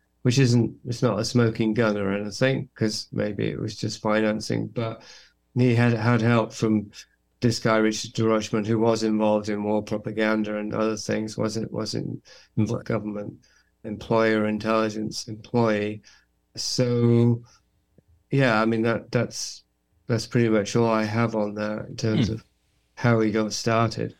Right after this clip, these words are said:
Speaker 2: Yeah, well, and you see this sort of nexus of influence in the entertainment industry, magazines, movies at that time. I mean, they were at their peak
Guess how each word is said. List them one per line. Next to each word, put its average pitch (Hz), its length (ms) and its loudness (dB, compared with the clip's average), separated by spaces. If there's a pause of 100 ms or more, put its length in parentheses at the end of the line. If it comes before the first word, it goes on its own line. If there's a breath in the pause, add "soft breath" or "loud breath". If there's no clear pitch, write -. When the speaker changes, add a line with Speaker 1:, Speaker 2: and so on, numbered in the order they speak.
(200)
Speaker 2:
Yeah, 185 200 4
well, 170 320 6
and 139 420 2
you 151 140 -2
see 165 240 6
this 151 160 8
sort 143 240 6
of 127 100 6
nexus 131 760 6
of 120 360 6 (100)
influence 131 760 6
in 135 220 8
the 127 120 8
entertainment 123 680 6
industry, 123 520 6
magazines, 117 800 8
movies 117 540 8
at 113 120 4
that 110 260 6
time. 117 360 6
I 104 60 6
mean, 101 220 4
they 101 100 4
were 98 300 6 (160)
at 107 260 2
their 98 180 4 (280)
peak - 420 0